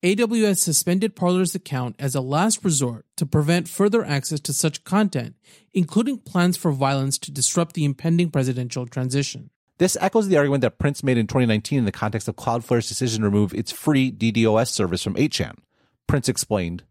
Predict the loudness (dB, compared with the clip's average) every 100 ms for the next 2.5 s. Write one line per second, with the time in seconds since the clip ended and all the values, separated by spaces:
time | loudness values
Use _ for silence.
0 | _ _ _ _ _ _ _ _ -2 -2
1 | 0 0 2 0 2 0 2 0 0 -2
2 | -2 -2 -2 -4 -8